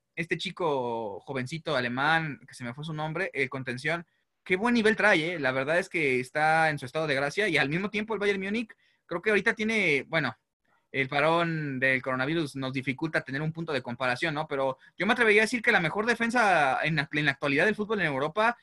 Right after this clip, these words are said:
es la del Bayern Múnich, ¿eh? Qué, qué buena línea defensiva tienen. Por la salida de Alphonso Davies y su regreso de recuperación, que me parece increíble. A mí me encanta cómo juega este jugador canadiense.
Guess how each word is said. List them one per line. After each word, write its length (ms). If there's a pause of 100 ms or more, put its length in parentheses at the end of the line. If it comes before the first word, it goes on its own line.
(100)
es 100
la 60
del 80
Bayern 240
Múnich, 260
¿eh? 240
Qué, 180
qué 140
buena 260
línea 200
defensiva 380
tienen. 300 (420)
Por 480
la 140
salida 240
de 60
Alphonso 320
Davies 360
y 60
su 640
regreso 580
de 160
recuperación, 720 (280)
que 220
me 120
parece 460
increíble. 460
A 40
mí 80
me 60
encanta 300
cómo 160
juega 100
este 140
jugador 260
canadiense. 600